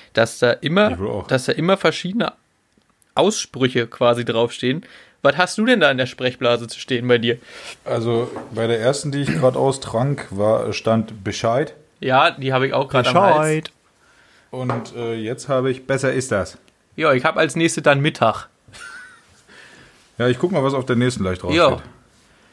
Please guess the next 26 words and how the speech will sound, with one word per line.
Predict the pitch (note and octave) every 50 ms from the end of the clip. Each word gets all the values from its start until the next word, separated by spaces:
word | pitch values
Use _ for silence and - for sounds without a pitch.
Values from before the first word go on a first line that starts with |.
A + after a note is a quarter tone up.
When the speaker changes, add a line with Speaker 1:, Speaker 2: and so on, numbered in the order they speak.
| _ _ _ _ _ _ _ _ _ _ _ _ _ _ _ _ _ _
Speaker 2:
Aber | G2 G#2 A2+
erstmal | A2 G#2+ G2+ A#2 A2
muss | A2 G#2+
ich | G2+ -
die | - G#2+
jetzt | G#2 G2 G2
hier, | - - F#2+ F#2+ F#2+ F#2 F2+ F2 - - - C3
äh, | G2+ F#2+ F#2 F#2 F2+ F2+ - _ _ _ _ _ _ - D#3
fertig | - - F#2 F2+ F2+ F2 E2+
machen. | F2 F2 F2 E2 - _ _ _ _ _ _ _ _ _ _ _ _ _ _ _ _ _ _ -
Ja, | B2+ A#2+ A#2 G#2+ F2 - - -
Jungs, | A2+ B2 B2 A2 - -
äh, | - A#2+ A2+ A2 A2 G#2+ G#2+ G#2+ G2+ - - _ _
dann | - B2 A2 A2 A#2
muss | A#2+ B2+ A#2
ich | A#2+
euch | A2+ A2
auch | A2+ B2
nochmal | B2 A#2+ A#2 A2+
kurz | - C3 B2 A#2 -
die | - G#2+
Leiden | G#2+ A2 A#2 A#2 A#2
des | A2 G#2
jungen | G#2+ G#2+ G#2+ G#2
Robby | G2 G#2 A2 A#2 G#2
klagen. | - - A2 A2 A2 A2+ A2+ G#2+ -